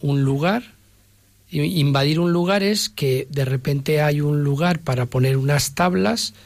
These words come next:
y echar un colchón y ponerse a vivir. ¿De qué viven? Pues, eh, ellos lo que se plantean es comer cada día. Eh,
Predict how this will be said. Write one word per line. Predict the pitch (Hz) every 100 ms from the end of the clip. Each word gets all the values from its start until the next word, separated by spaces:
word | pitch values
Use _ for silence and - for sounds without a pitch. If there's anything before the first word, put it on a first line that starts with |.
| - -
y | 139
echar | 127 - 139
un | 143
colchón | 135 151 143 165 190
y |
ponerse | 180 127 120 123 -
a | 113
vivir. | 104 117 185 - - - - - - - -
¿De | 135
qué | 127 170
viven? | 196 196 139 107 - - - -
Pues, | 120 123 110 - -
eh, | - 127 - - 143 139 170 151 156
ellos | 156 170 165
lo | 175
que | 170
se | 175
plantean | 165 170 170 160 175 180 175
es | 190 - - - -
comer | - 135 139 156 151
cada | 135 113 110
día. | 135 151 - - - - - - _
Eh, | 147 139